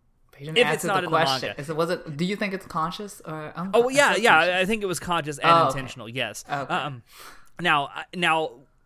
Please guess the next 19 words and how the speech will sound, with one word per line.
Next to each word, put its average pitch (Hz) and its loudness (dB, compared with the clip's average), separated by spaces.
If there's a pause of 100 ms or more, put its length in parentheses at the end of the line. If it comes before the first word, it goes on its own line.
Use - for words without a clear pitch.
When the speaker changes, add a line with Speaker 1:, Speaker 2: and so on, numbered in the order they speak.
(220)
Speaker 2:
if 185 -8
it's, 196 -10
if 190 2
it 190 -8
was 185 -6
already 220 -2
in 180 -6
the 156 -4
manga, 143 0
then 139 -8
it 135 -8
was, 143 -6
I, 135 -2
I 139 -2
think 143 -6
it 147 -8
was 123 -8
intentional 131 -10
and, 117 -10